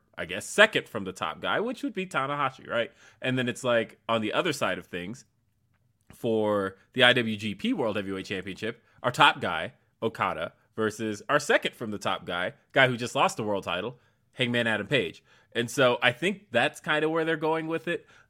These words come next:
Um, but either way, that's what Dave says is on the, the, on the sheet he's seen.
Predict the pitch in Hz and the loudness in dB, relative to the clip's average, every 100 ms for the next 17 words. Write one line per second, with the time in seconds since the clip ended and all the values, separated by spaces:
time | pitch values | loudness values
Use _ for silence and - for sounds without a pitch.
0 | - 98 104 98 95 92 - 120 151 165 | -6 -2 -2 -2 -4 -6 -4 4 6 6
1 | 139 160 123 - 92 - - - - - | 6 6 4 0 -4 -4 -18 -18 -16 -8
2 | 90 98 117 117 117 120 120 127 135 135 | -6 -4 -2 -2 -2 0 0 0 0 0
3 | 135 131 123 101 107 - _ _ - 92 | -2 -6 -10 -12 -12 -14 _ _ -10 -8
4 | 92 95 - 156 151 165 143 110 80 82 | -6 -6 -2 -4 -4 -8 -6 -8 -10 -12